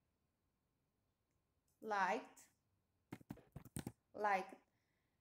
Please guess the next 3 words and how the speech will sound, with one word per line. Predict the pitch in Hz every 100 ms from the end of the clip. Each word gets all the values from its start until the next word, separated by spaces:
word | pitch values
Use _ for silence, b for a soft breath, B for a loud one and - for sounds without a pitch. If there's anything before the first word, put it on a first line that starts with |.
| _ _ _ _
Number | - 170 175 247 269 269
six, | 381 381 - - _ _ _ -
show. | - 349 349 214 175